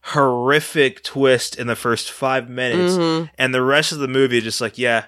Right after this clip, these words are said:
Speaker 1: you gotta process that for about an hour and a half. Have fun." But I like that you kinda did the same thing, but with that, the Jesus
Speaker 2: Yeah.
Speaker 1: instead, <laughs> and, um,
Speaker 2: Mm-hmm.
Speaker 1: and that was fun. And then you get grounded in the actual story.
Speaker 2: Mm-hmm.
Speaker 1: Y-, you, you presented a world that I wanted to know more about,
Speaker 2: Uh, yeah.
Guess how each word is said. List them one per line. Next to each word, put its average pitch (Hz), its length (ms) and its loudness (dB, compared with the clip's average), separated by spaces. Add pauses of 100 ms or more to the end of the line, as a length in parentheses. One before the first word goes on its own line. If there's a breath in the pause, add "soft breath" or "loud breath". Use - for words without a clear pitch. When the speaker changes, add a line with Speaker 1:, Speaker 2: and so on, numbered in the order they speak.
Speaker 1:
you 117 80 -8
gotta 110 160 2
process 127 480 -2
that 104 260 -2
for - 80 -10
about 104 380 0
an 107 80 -4
hour 101 180 0
and 95 100 -4
a 95 40 -6
half. 98 380 -6
Have 120 180 -8
fun." 107 420 -4 (400 loud breath)
But 139 120 4
I 135 80 4
like 143 380 0
that 123 240 0
you 120 100 -14
kinda 131 240 -2
did 120 120 -14
the 113 120 -8
same 120 240 0
thing, 107 480 -2
but 110 120 -2
with 107 120 -2
that, 113 360 -6
the 120 100 -6
Jesus 113 800 -2 (180)
Speaker 2:
Yeah. 160 280 0
Speaker 1:
instead, 127 500 -2
<laughs> 127 120 -2
and, 160 260 2
um, 131 240 2
Speaker 2:
Mm-hmm. - 80 -6
Speaker 1:
and 135 140 -4
that 139 160 0
was 123 140 -6
fun. 131 300 0 (240 loud breath)
And 135 140 -4
then 147 80 -4
you 143 80 -4
get 131 140 -2
grounded 123 380 -2
in 113 80 -8
the 113 140 -4
actual 107 300 -4
story. 95 520 -8
Speaker 2:
Mm-hmm. 165 520 2 (140)
Speaker 1:
Y-, 135 160 -8 (120)
you, 175 240 0 (100)
you 190 220 0
presented 185 440 2
a 113 80 2
world 120 680 0
that 107 120 2
I 107 80 4
wanted 101 320 -6
to 95 60 -10
know 92 200 -16
more - 240 -14
about, - 320 -10
Speaker 2:
Uh, - 40 6
yeah. 302 180 4